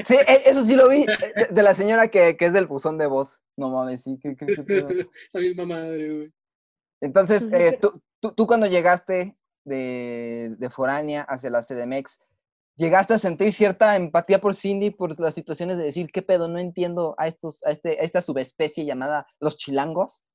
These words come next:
Speaker 2: Ah, yo
Speaker 3: La
Speaker 2: pensé
Speaker 3: verdad,
Speaker 2: que esta
Speaker 3: sí, o
Speaker 2: subespecie
Speaker 3: sea,
Speaker 2: llamada trabajador promedio,
Speaker 1: No,
Speaker 2: güey.
Speaker 1: no, no, los chilangos, los chilangos.
Speaker 3: Los chilangos acá, porque tío, to-, todas las clases comparten algo en común los chilangos, el tráfico de la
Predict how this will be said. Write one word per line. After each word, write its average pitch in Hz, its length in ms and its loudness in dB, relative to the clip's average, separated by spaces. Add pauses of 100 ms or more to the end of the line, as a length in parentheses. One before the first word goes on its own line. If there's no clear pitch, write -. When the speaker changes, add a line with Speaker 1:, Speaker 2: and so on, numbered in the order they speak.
(420)
Speaker 2:
Ah, 240 120 2
yo 233 60 2
Speaker 3:
La - 20 2
Speaker 2:
pensé 254 180 2
Speaker 3:
verdad, 277 60 0
Speaker 2:
que - 80 -4
esta 214 160 -4
Speaker 3:
sí, - 100 0
o - 0 -
Speaker 2:
subespecie 180 360 -2
Speaker 3:
sea, 156 80 0
Speaker 2:
llamada 160 200 -2
trabajador 147 580 -4
promedio, 135 500 -4
Speaker 1:
No, 190 100 6
Speaker 2:
güey. 202 40 6
Speaker 1:
no, 202 120 4
no, 196 120 4
los 165 140 2
chilangos, 180 400 4
los 139 140 0
chilangos. 151 600 -4 (240)
Speaker 3:
Los 262 160 -4
chilangos 240 720 0
acá, 175 340 -6
porque 170 280 -12
tío, 226 340 -2 (340)
to-, 226 380 2
todas 311 260 4
las 277 200 -2
clases 269 380 -2
comparten 208 500 -6
algo 220 180 -4
en 240 80 -6
común 196 320 -6
los 208 140 -8
chilangos, 175 500 -6
el 208 160 -10
tráfico 220 560 -2
de 220 100 0
la 175 220 -4